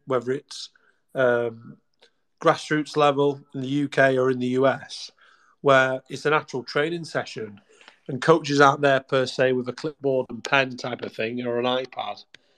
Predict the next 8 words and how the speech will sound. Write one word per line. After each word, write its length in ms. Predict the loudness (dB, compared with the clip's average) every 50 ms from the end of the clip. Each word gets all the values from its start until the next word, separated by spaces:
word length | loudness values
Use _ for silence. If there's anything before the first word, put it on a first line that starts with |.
| _ _ _
and 140 | -6 -4 -2
they're 60 | 0
making 340 | 0 -2 -2 -2 -4 -4 -2
notes 300 | -2 -2 -4 -6 -8 -6
on 120 | -6 -4
an 140 | -4 -4 -4
evaluation 720 | 2 4 6 6 6 4 2 0 0 0 -2 -4 -6 -8 -8
sheet. 460 | -6 -6 -6 -4 -4 -6 -8 -10